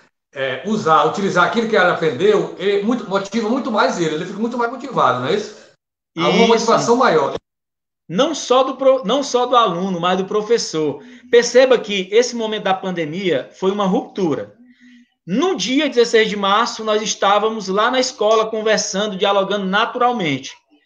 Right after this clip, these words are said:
Speaker 2: Na sem-, no, no dia seguinte, dia dezessete, se não me engano, uma terça-feira,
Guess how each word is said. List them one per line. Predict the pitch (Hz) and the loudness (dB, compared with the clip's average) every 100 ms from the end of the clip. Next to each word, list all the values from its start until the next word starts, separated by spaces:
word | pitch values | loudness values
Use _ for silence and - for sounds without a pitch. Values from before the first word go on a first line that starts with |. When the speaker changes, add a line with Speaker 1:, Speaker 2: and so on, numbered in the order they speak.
| _ _ _ _ _ | _ _ _ _ _
Speaker 2:
Na | 147 180 254 | -4 0 0
sem-, | - 240 220 | 2 0 0
no, | 196 202 | -2 -2
no | 196 | -4
dia | - 330 | 0 0
seguinte, | 370 - 180 208 285 269 | 0 -2 -4 -2 -2 -2
dia | 180 196 | -6 -4
dezessete, | 185 180 202 202 | -2 0 0 -2
se | - | -4
não | 220 | -4
me | 220 | -4
engano, | 185 196 196 | -2 -2 0
uma | 190 | 0
terça-feira, | 214 240 233 156 - 214 196 131 110 | 2 2 0 -4 2 4 4 2 -4